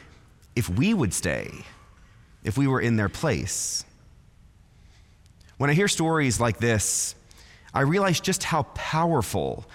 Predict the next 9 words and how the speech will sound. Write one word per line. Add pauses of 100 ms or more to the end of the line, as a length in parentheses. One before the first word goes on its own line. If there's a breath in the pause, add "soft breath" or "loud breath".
(160 loud breath)
change
can
actually
be (200 loud breath)
in
one's
life (280 loud breath)
when
Christ